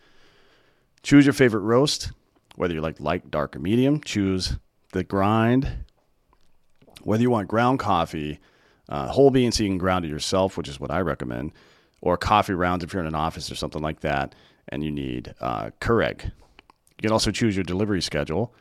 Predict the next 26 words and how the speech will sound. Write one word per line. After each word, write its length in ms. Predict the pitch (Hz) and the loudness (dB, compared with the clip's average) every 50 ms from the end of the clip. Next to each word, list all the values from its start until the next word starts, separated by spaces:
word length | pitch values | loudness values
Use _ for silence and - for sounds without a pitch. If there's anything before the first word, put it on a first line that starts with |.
| _ _ _ _ _ _ _ - | _ _ _ _ _ _ _ -12
and 100 | - 82 | -10 -8
it'll 240 | 78 80 80 78 78 | -6 -6 -6 -6 -6
come 200 | - - 107 98 92 | -6 -6 -6 -4 -2
to 60 | 95 | -2
you 180 | 92 87 85 - | -2 -2 -2 -2
anytime 460 | - 107 113 107 - 101 95 92 85 | -2 -4 -4 -2 -2 -2 -2 -2 -4
you 60 | 76 | -4
like. 320 | 69 67 67 82 - - - - - _ _ _ _ _ _ _ _ - | -4 -4 -6 -6 -8 -12 -18 -20 -20 _ _ _ _ _ _ _ _ -8
Members 240 | - 107 113 113 110 123 | -4 -4 -2 0 2 0
also 180 | 117 - 113 | 0 0 0
get 140 | 95 92 - | -4 -4 -4
free 220 | - - 127 131 | -2 0 0 0
shipping 520 | 120 - - 95 80 - 82 80 78 80 - _ _ _ _ _ _ _ - | 0 0 -2 -2 -2 -2 -4 -6 -6 -8 -12 _ _ _ _ _ _ _ -6
and 180 | - 113 117 107 | -4 -2 0 0
access 420 | 95 98 92 - - 98 87 - - | 0 0 0 0 -2 -2 -2 -4 -4
to 120 | - 80 | -6 -8
exclusive 480 | 76 - - - 113 101 - 95 - - | -8 -6 -4 -2 -2 -2 -2 -2 -4 -2
partner 300 | - 92 - - 67 69 | 0 -2 -2 -2 -4 -8
discounts. 520 | 69 65 - - - - 50 - - - | -8 -8 -8 -8 -8 -10 -10 -10 -10 -8
Get 140 | - - - | -8 -8 -6
twenty 220 | - - 117 117 110 | -4 -2 0 0 0
percent 300 | 107 101 - 87 78 71 | -2 -2 -4 -2 -4 -4
off 140 | 71 65 | -4 -6
your 180 | 80 80 104 135 | -4 -2 -2 -2
first 340 | - - 76 57 - - - | -2 -4 -8 -8 -8 -8 -8
order 340 | 50 50 - - - - | -10 -10 -10 -12 -16 -18